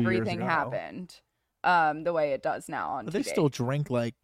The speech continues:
Speaker 2: They
Speaker 1: they
Speaker 2: get
Speaker 1: still
Speaker 2: two,
Speaker 1: drink
Speaker 2: two drinks an hour, I think, is their limit, which is a lot.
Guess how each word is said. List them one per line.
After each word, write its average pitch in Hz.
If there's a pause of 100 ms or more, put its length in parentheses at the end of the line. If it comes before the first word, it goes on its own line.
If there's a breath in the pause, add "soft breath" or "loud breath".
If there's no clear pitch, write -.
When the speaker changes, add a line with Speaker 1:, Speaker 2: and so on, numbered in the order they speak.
(960 soft breath)
Speaker 2:
They 202
Speaker 1:
they 247
Speaker 2:
get 294
Speaker 1:
still 151
Speaker 2:
two, 120
Speaker 1:
drink 156
Speaker 2:
two 262
drinks 240
an 196
hour, 175
I 101
think, 123
is 180
their 117
limit, 117
which 110
is 175
a 170
lot. 139